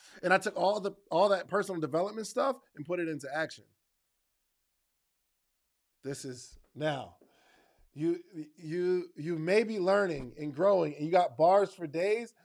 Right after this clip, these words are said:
and if I look at your Instagram, it's very motivational. Clearly, you are personally developed. But then I realized that I was, I was in a motivational mode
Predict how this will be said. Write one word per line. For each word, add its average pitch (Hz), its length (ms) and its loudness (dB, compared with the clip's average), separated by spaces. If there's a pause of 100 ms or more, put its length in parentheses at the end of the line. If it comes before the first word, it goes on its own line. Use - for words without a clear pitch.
(240)
and 180 120 0
if 165 80 -2
I 175 120 2
look 233 240 0
at 202 100 -8
your 202 100 0
Instagram, 240 640 2
it's 165 140 -6
very 240 280 0
motivational. 156 680 -2 (180)
Clearly, 190 500 -2 (280)
you 170 180 -2
are 285 120 4
personally 196 460 -6
developed. 233 500 -4 (1700)
But 131 160 -10
then 233 200 4
I 254 140 6
realized 139 580 2
that 147 80 -2
I 147 100 0
was, 139 300 -6 (100)
I 143 80 -4
was 139 320 -4
in 196 420 -2
a 165 140 0
motivational 175 840 0
mode 196 440 0